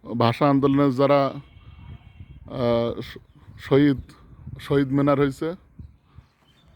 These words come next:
রাষ্ট্রীয় ভাষা বাংলার দাবিতে। এ, দেখেন শহীদ মিনার। আহ, পিছনে আপনাদের দেখাই একটু। এই দেখেন পিছনে হচ্ছে টিউবওয়েল, আর এপাশে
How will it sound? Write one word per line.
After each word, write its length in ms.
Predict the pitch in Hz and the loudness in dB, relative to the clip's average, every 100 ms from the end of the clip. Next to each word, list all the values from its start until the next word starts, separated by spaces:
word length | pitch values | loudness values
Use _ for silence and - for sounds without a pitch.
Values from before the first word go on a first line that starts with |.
| _ - - - | _ -20 -20 -12
রাষ্ট্রীয় 460 | 131 135 - 131 127 | 0 0 0 -2 0
ভাষা 260 | 127 139 | 0 0
বাংলার 360 | 131 127 131 123 | 0 0 0 0
দাবিতে। 400 | 123 123 127 147 - - - - - | -2 -2 -4 -8 -10 -16 -20 -20 -12
এ, 40 | 120 | -6
দেখেন 340 | 123 120 110 | -6 -4 -8
শহীদ 320 | - 117 117 | -6 -6 -4
মিনার। 280 | 113 107 90 _ _ _ _ - - - - - - - - - | -4 -6 -10 _ _ _ _ -20 -20 -18 -18 -18 -14 -12 -10 -2
আহ, 100 | 135 | -2
পিছনে 420 | 120 139 175 165 | -2 -4 -2 -2
আপনাদের 420 | 160 156 151 135 | -2 -2 -4 0
দেখাই 300 | 143 139 151 | 0 0 -2
একটু। 320 | 151 - 175 185 - - - - - - - - _ _ _ _ - | -4 -6 -8 -10 -16 -20 -20 -20 -18 -12 -10 -10 _ _ _ _ -8
এই 220 | 143 147 | -2 0
দেখেন 320 | 139 143 151 | 0 -2 -4
পিছনে 360 | 139 143 170 160 | -4 -6 -6 -6
হচ্ছে 440 | 160 156 - 151 175 _ _ _ _ _ _ _ _ - - | -6 -8 -10 -10 -10 _ _ _ _ _ _ _ _ -20 -10
টিউবওয়েল, 540 | 135 139 139 156 175 202 _ _ - - _ _ _ _ _ _ _ _ _ _ _ | -4 0 2 0 -2 -10 _ _ -20 -20 _ _ _ _ _ _ _ _ _ _ _
আর 180 | 131 127 | -4 0
এপাশে 420 | 127 120 135 - | 0 0 -4 -2